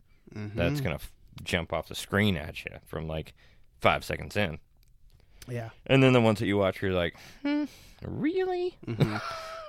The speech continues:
Speaker 1: Yeah, and also your
Speaker 2: That's
Speaker 1: own
Speaker 2: the ones,
Speaker 1: personal,
Speaker 2: you know.
Speaker 1: your own personal branding and messaging behind it. If you're, if you're posting some ludicrous shit behind your own personal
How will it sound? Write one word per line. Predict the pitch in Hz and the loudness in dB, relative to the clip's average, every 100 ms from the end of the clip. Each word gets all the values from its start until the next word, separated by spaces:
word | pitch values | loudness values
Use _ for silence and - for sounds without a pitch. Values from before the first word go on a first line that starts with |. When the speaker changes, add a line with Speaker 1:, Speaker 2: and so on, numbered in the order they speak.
| 587 523 _ - | -16 -20 _ -10
Speaker 1:
Yeah, | 95 92 | -8 -6
and | 104 170 | 0 2
also | 202 196 | 6 8
your | 135 | 8
Speaker 2:
That's | 151 | 8
Speaker 1:
own | |
Speaker 2:
the | 127 151 | 6 6
ones, | 143 | 6
Speaker 1:
personal, | 104 131 120 101 | 4 2 2 2
Speaker 2:
you | 87 | -2
know. | 78 82 - | -6 -12 -2
Speaker 1:
your | 131 156 | 4 4
own | 147 | 4
personal | 135 123 123 104 | 2 2 0 -4
branding | 113 117 117 107 | -2 -2 -2 -2
and | 98 | -2
messaging | 107 - - 95 | -4 -6 -8 -8
behind | 92 95 107 101 | -6 -4 -4 -4
it. | 90 | -6
If | 107 | -4
you're, | 120 117 - - | -4 -4 -16 -6
if | |
you're | 113 135 | -2 0
posting | 123 123 - 107 95 - _ _ _ _ _ _ | 2 2 0 -6 -8 -12 _ _ _ _ _ _
some | - 98 | -16 -8
ludicrous | 98 117 113 113 95 | 0 0 0 -4 -6
shit | - 117 123 98 - - _ | -6 -2 0 -2 -8 -18 _
behind | - 104 101 98 | -10 -6 -6 -4
your | 98 | -4
own | 104 | -6
personal | 95 107 104 107 92 85 | -4 -6 -6 -8 -8 -10